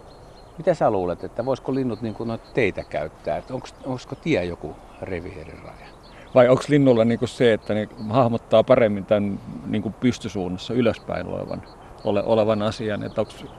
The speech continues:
Speaker 1: Sekin on ihan merkittävä. Siis jos on esimerkiksi hyviä ruokailupuita,
Speaker 2: Mm.
Speaker 1: mitkä on korkealla,
Speaker 2: Niin.
Speaker 1: ihan hyvä pointti, joo.
Speaker 2: Niin sen takia mä ajattelin, että jos tie on vähän niinku silleen
Speaker 1: <laughs>
Speaker 2: laimea niin
Speaker 1: Niin,
Speaker 2: sanotusti.
Speaker 1: niin. No se ihmi-, ihmiset usein ehkä miettii sillä lailla.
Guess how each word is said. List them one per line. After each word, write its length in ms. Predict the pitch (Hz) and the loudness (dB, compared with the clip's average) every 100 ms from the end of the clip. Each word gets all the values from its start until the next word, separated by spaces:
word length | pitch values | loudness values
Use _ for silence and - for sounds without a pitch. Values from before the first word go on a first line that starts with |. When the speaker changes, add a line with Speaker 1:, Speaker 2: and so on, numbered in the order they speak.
| - | -6
Speaker 1:
Sekin 280 | - 190 | -4 2
on 60 | 123 | 2
ihan 160 | 104 104 | 2 0
merkittävä. 600 | 101 95 87 - 85 85 | -2 -2 -4 -8 -8 -8
Siis 200 | - 107 | -10 -6
jos 120 | 147 | -4
on 160 | 107 135 - | -4 -6 -8
esimerkiksi 320 | 131 143 131 - | -8 -6 -8 -6
hyviä 380 | 185 139 123 139 - | -4 0 0 -2 -4
ruokailupuita, 880 | 151 120 87 82 78 73 76 - - - | 0 0 0 -6 -8 -10 -10 -10 -14 -8
Speaker 2:
Mm. 80 | 139 | -2
Speaker 1:
mitkä 340 | 156 151 104 117 | 0 2 4 2
on 80 | |
korkealla, 600 | 120 156 98 - - 110 | 6 4 4 -6 -6 -4
Speaker 2:
Niin. 80 | 90 110 | -6 -6
Speaker 1:
ihan 180 | 127 135 | -6 -4
hyvä 180 | 175 | -4
pointti, 500 | - 139 110 - - - - | -2 -2 -2 -6 -16 -18 -8
joo. 160 | 117 95 92 | -4 -4 -6
Speaker 2:
Niin 140 | 143 156 | -6 0
sen 160 | 175 | 4
takia 240 | 147 127 139 | 4 6 8
mä 80 | |
ajattelin, 340 | 143 139 131 123 | 8 4 4 2
että 100 | 120 | 2
jos 120 | 120 | -4
tie 200 | - 175 | 2 6
on 140 | 117 | 6
vähän 260 | 113 120 107 | 6 0 0
niinku 180 | 104 - | -2 -6
silleen 480 | - 113 110 110 110 | -4 0 2 2 -2
Speaker 1:
<laughs> 20 | |
Speaker 2:
laimea 540 | 113 131 131 110 98 92 | 2 6 6 4 0 -4
niin 120 | 92 | -4
Speaker 1:
Niin, 160 | 95 | -6
Speaker 2:
sanotusti. 600 | 98 131 90 208 143 - | -2 -2 -2 -2 -2 -2
Speaker 1:
niin. 80 | 127 - | -2 0
No 60 | 135 | 0
se 80 | 120 | 4
ihmi-, 220 | 123 107 135 | 4 2 2
ihmiset 400 | 120 107 117 - | 2 4 2 2
usein 340 | - 110 107 120 | 6 4 4 -2
ehkä 220 | 113 - | -8 -4
miettii 440 | 101 98 - - 82 | -2 -2 -4 -6 -6
sillä 220 | 87 82 | -6 -6
lailla. 140 | 67 | -6